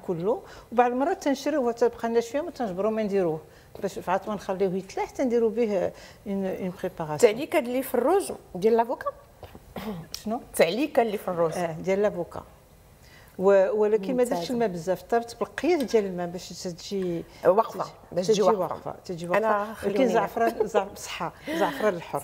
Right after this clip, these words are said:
Speaker 2: سا سون
Speaker 1: هذا
Speaker 2: بون،
Speaker 1: دي
Speaker 2: سي
Speaker 1: بغوشيت،
Speaker 2: تري بون.
Speaker 1: ولكن باش ما بغينا نديروها بغينا نخليوها هكذا، ناكلوه هكذا اللي ما تاكلش.
Speaker 2: يعطيك الصحة،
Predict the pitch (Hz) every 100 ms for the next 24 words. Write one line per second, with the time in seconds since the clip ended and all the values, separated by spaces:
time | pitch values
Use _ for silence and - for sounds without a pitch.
0 | - 208 - 233 214 240 240 247 208 226
1 | 220 320 359 277 190 165 233 233 - 220
2 | 233 247 214 208 208 196 185 190 226 233
3 | 220 214 - 196 202 175 156 143 180 185
4 | 151 - 151 131 123 - 175 165 156 139
5 | - - - - 190 175 185 - - -
6 | -